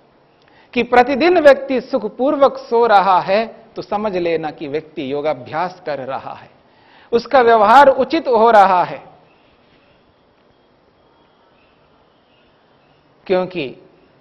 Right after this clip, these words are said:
पूरा व्यवहार योगमय होना चाहिए।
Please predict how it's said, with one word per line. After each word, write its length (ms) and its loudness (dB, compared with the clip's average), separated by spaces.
पूरा 300 0
व्यवहार 560 -2
योगमय 540 -2
होना 320 -10
चाहिए। 300 -20